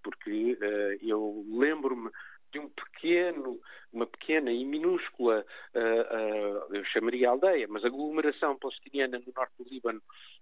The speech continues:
eh, eh, em Tripoli, fa-, eh, quando um grupo, eh, extremista, eh, Fatah al-, eh, al-Islam se,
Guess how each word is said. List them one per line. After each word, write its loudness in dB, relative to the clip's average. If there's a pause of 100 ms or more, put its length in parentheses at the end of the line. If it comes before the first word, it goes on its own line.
(120)
eh, 2 (880)
eh, 0
em 4
Tripoli, 0
fa-, 2
eh, 2
quando 0
um -2
grupo, -2 (300)
eh, 4
extremista, 0
eh, 2
Fatah 2
al-, -2 (240)
eh, 2
al-Islam 0 (340)
se, -16